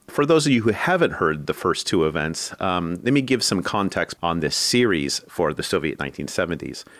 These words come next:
Well, the first, um, reason for it is that the nineteen seventies has become a, a really burgeoning new area of research, both in the Soviet Union, but also in the research on state socialism in Eastern Europe.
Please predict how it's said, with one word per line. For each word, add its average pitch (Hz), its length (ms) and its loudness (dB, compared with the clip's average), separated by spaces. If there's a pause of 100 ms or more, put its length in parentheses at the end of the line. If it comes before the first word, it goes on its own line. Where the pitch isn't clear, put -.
(540)
Well, 139 140 4
the 139 80 4
first, - 400 0
um, 82 480 0 (180)
reason 156 400 4
for 90 240 2
it 82 60 0
is 87 160 0
that 90 320 2 (120)
the 104 120 2
nineteen 147 320 0
seventies 101 580 0
has 90 240 -4
become 90 520 -4
a, 76 340 -2 (100)
a 85 100 2
really 110 360 0
burgeoning 90 600 0
new 104 240 2
area 92 360 2
of 73 140 -6
research, 80 600 -2
both 123 260 4
in 90 280 0
the 85 80 2
Soviet 85 320 0
Union, 135 320 2
but 87 100 0
also 80 400 0
in 76 460 -2 (100)
the 82 120 -2
research 82 420 -2
on 80 160 -2
state - 240 -2
socialism 113 640 0
in 76 80 -2
Eastern 73 400 -6
Europe. 87 340 -4